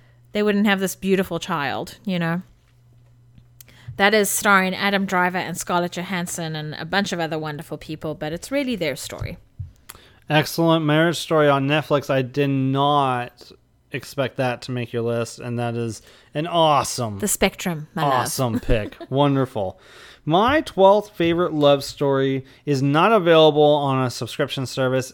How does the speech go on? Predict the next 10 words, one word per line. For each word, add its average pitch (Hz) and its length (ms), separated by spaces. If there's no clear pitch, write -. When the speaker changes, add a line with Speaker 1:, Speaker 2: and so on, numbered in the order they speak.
Speaker 2:
It 147 300
is 143 260
Before 202 640
Sunrise, 175 1200
Speaker 1:
Mm. 220 180
Speaker 2:
the 160 180
first 196 480
of 185 120
a 175 60
trilogy 180 1300